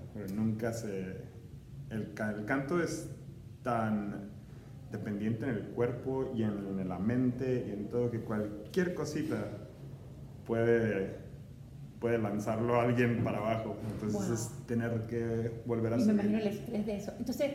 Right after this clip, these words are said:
Speaker 2: volviendo a mi pregunta inicial, cuéntame tu experiencia en todas las óperas, porque creo que estás, has par-, participado en casi todas las óperas, la Casa de Ópera de los Estados Unidos.
Speaker 1: No todas, me faltan, me faltan muchas buenas,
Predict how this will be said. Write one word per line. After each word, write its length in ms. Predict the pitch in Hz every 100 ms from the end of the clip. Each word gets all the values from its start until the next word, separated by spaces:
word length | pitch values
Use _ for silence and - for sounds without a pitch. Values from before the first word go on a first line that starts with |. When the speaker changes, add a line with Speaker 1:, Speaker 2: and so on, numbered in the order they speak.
| - - - -
Speaker 2:
volviendo 380 | 247 247 240
a 20 | 285
mi 160 | 247
pregunta 380 | - 208 220 214
inicial, 560 | 233 208 - 208 180 - - - - 262
cuéntame 280 | 269 294 277
tu 100 | 233
experiencia 680 | 220 - 214 208 208 208 220
en 80 | 214
todas 160 | 254
las 120 | 220
óperas, 300 | 196 220 190 180
porque 160 | 185 -
creo 180 | 254
que 60 | 277
estás, 180 | - 226 226 - -
has 160 | 214 214
par-, 160 | 214 - -
participado 540 | 190 - - - 202
en 80 | 226
casi 220 | - 226
todas 260 | - 233 202
las 80 | 185
óperas, 380 | 190 220 202 180
la 100 | 180
Casa 240 | 190 220
de 80 | 208
Ópera 320 | 190 208 202
de 160 | 180 131
los 160 | 120
Estados 380 | 175 - 202 190
Unidos. 420 | 196 208 - - - -
Speaker 1:
No 340 | 123 135 135 143
todas, 320 | 143 131 120
me 80 | 123
faltan, 420 | 135 127 139 127 113
me 80 | 120
faltan 400 | 113 120 131 131
muchas 240 | 131 135 123
buenas, 420 | 117 110 110